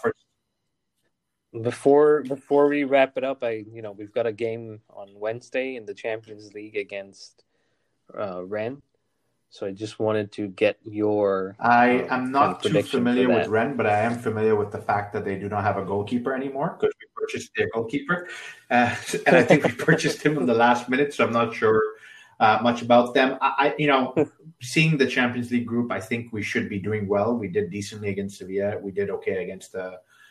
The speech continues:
Speaker 1: um, a Russian team that I'm not too familiar with. Same with Rennes. I'm expecting this to be an opportunity for, uh, morale building. So I would,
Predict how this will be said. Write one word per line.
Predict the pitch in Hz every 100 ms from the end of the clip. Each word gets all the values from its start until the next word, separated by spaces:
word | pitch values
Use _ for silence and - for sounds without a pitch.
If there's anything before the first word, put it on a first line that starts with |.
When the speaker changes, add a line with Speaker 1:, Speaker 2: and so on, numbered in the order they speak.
| _ _
Speaker 1:
um, | 98 92 90 90 85 _ _ _ _ _ _ - 120
a | 110
Russian | 104 - 107
team | 104 104
that | 101
I'm | 95
not | 104 104
too | 117
familiar | - 104 104 104
with. | 107 104 -
Same | 113 110
with | 95
Rennes. | 101 107 110
I'm | 98
expecting | 90 - 107 101 - 107 104 101
this | 101 -
to | 98
be |
an | 98
opportunity | 92 - - 95 85 90
for, | - 95 87 85 _ _ _ _ _
uh, | 101 95
morale | 98 101 107 104
building. | 107 104 107 120
So | - 101 92 101
I | 101
would, | 101 98